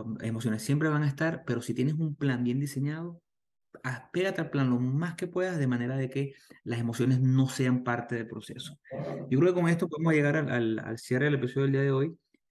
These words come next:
Eh, a mí me gustó muchísimo por esto, porque el que sigue a Stephen en Twitter o, o en las redes sociales, ve la calidad de contenido que comparte,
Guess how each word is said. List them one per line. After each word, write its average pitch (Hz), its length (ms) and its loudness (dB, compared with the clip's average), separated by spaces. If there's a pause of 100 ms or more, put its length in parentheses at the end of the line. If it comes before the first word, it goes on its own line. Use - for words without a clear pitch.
(180)
Eh, 117 200 0
a 117 40 2
mí 131 60 4
me 165 60 2
gustó 165 220 2
muchísimo 170 400 2
por 151 140 -2
esto, 151 180 -2
porque 120 560 -6 (380)
el 131 220 0
que 127 120 0
sigue 175 300 2
a 185 60 -4
Stephen 180 420 -2
en 120 420 -2
Twitter 156 460 -2
o, 127 80 -2
o 117 180 -4
en 113 80 -6
las 117 80 -8
redes 139 220 -2
sociales, 135 480 -2 (420)
ve 131 400 4
la 156 220 -2
calidad 123 320 0
de 143 100 0
contenido 139 440 0
que 147 100 -4
comparte, 139 560 -6